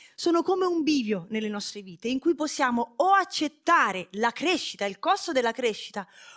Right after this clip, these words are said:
oppure respingerlo e però arenarci.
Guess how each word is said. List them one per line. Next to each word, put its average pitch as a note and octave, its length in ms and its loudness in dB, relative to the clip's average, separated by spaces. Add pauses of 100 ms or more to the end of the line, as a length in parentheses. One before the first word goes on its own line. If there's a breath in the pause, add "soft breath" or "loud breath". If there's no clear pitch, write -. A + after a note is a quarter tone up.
(120 loud breath)
oppure D4 800 4
respingerlo A#3 960 0
e B3 100 -4
però B3 340 -2
arenarci. G#3+ 800 -4